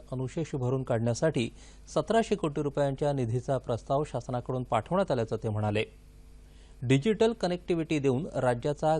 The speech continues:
ग्रामविकास साधण्याचं आणि त्यातून राष्ट्रविकास साधण्याचं नानाजी देशमुख यांचं स्वप्न साकार होईल, असा विश्वास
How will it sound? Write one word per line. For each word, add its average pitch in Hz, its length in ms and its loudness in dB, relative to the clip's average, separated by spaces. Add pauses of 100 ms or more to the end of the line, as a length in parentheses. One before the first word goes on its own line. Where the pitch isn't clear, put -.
ग्रामविकास 143 600 0
साधण्याचं 139 500 2 (320)
आणि 127 160 -2
त्यातून 135 340 0 (260)
राष्ट्रविकास 170 720 -2
साधण्याचं 143 600 -2
नानाजी 127 360 -2
देशमुख 113 440 -4
यांचं 147 220 -2
स्वप्न 131 340 -4
साकार 117 360 -2
होईल, 117 200 0
असा 107 220 -2
विश्वास 117 500 2